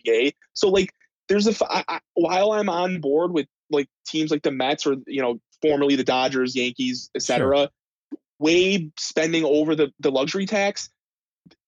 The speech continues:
Speaker 1: it, it, all, all we're gonna do is think, uh, increasingly think players are over, players who hit free agency are overpaid under the current system because players are not paid in the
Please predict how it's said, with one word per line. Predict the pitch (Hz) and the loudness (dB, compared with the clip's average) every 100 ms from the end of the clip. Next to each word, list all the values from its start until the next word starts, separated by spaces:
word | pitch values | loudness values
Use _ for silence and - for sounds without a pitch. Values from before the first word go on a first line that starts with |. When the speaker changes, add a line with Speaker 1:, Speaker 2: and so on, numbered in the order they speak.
| _ - | _ -4
Speaker 1:
it, | 180 170 160 - | -4 -4 -10 -4
it, | 185 - _ _ _ | -2 -4 _ _ _
all, | - 208 - | 0 0 -2
all | - 175 220 | -2 2 2
we're | 247 | 0
gonna | 233 233 | -2 -4
do | 175 139 170 196 | -2 -4 -4 -4
is | - 156 | -4 -4
think, | - 170 - | -2 -4 -4
uh, | 151 151 - - - | -4 -4 -4 -12 -6
increasingly | 156 - 185 190 208 196 190 | -6 -4 -4 -2 -2 -2 -2
think | - 165 165 - _ - - - | -2 -2 -2 -8 _ -20 -18 0
players | 143 156 147 | 2 4 2
are | 143 - | 0 2
over, | 139 143 147 135 - - | 2 2 0 -2 -6 -10
players | - 160 175 180 - | -2 2 2 2 0
who | 175 | -4
hit | 147 170 - | -2 -4 -2
free | 151 139 | -2 0
agency | 139 160 175 165 | 0 -2 0 0
are | 135 | 2
overpaid | - 143 147 143 - 135 147 151 | 2 2 2 -2 0 2 2 2
under | 135 135 | -2 -4
the | 120 | -4
current | - 143 143 | -2 -2 -2
system | - 135 - 170 170 - - | -4 -6 -2 -2 -2 -6 -10
because | - 143 - 165 160 156 - | -4 -4 0 2 2 0 -6
players | - 147 147 143 | 0 2 4 2
are | 143 131 | 0 -4
not | 127 127 131 - | -2 -2 -4 -6
paid | - 135 127 123 - _ | -4 -2 0 -2 -6 _
in | 131 | -6
the | 127 | -4